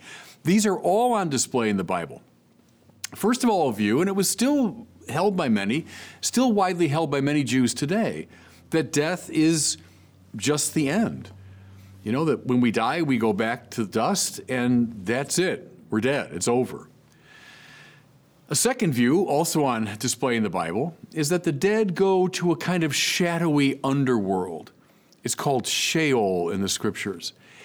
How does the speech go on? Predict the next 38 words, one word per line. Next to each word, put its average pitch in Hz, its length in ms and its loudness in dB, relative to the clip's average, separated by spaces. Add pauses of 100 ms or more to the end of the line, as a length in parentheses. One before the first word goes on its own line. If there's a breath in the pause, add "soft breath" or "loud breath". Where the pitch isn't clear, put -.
(160 loud breath)
It's 220 160 0
a 220 60 4
bit 302 220 -2
like, 175 440 0
uh, 147 160 0
what 139 180 -4
you 160 120 0
find 147 340 -2
in 120 120 4
Greek 139 300 0
and 120 160 2
Roman 120 280 2
mythology, 101 580 -2
too, 127 260 0
this 104 200 -2
kind 147 220 -2
of 123 140 -2 (680 loud breath)
unappealing 160 1120 2
underworld 104 720 0
where 107 200 0 (280 loud breath)
people 202 360 0
are 156 120 2
present, 143 680 -4
they're 139 140 2
alive, 120 500 0
but 113 160 -6
not 127 220 -4
the 123 80 -8
way 120 200 -2
they, 107 240 0 (160)
they 107 100 0
used 104 320 0
to 104 80 -6
be. 80 280 -12
That's 107 320 -8
Sheol. 101 720 -2 (1300 loud breath)
Another 233 240 2
view, 156 420 2